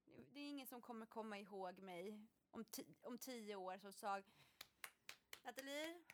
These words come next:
du får medarbetarnas pris här för att du kom när du hade precis nyligen separerat. Bra jobbat! <laughs>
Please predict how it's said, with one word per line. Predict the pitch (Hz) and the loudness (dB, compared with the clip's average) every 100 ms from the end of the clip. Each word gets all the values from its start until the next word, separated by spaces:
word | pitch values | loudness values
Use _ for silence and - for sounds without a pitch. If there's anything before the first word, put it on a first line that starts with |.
| - | -6
du | 285 | -2
får | 262 | 2
medarbetarnas | 302 320 294 294 302 320 311 302 - | 2 4 6 6 6 4 6 2 2
pris | 330 349 339 | 0 2 2
här | 262 240 | 6 6
för | 247 | 6
att | 254 | -2
du | |
kom | 254 277 269 262 311 269 262 | -2 4 4 4 -2 -6 -4
när | 262 247 | 2 4
du | 247 | 4
hade | 247 240 | 4 2
precis | - 262 254 247 | -2 -2 2 4
nyligen | 262 233 226 240 | 2 2 2 2
separerat. | 254 - 254 294 240 220 220 | 2 2 2 4 6 4 2
Bra | - 381 | 4 4
jobbat! | 349 311 262 214 - - - - | 6 2 2 0 0 -6 -6 -6
<laughs> | - 196 - - 262 294 220 | -2 -2 -2 0 2 2 0